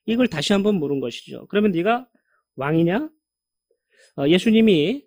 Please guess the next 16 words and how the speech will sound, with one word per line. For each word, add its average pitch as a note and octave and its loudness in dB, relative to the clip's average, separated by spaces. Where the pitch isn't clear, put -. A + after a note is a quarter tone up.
뭐라고 E3 -4
말씀하시냐면, C#3 -6
"네가, G3+ 0
아, B2+ -10
내가 F#3 -2
왕이라고 D#3 -8
네가 F3+ -6
말하는도다. A2+ -16
내가 F3 -2
이런 G#3 2
목적으로 F#3 -2
태어났고 D#3 -10
이런 E3+ -4
까닭으로 D3+ -8
세상에 C3 -10
왔다. G#2+ -16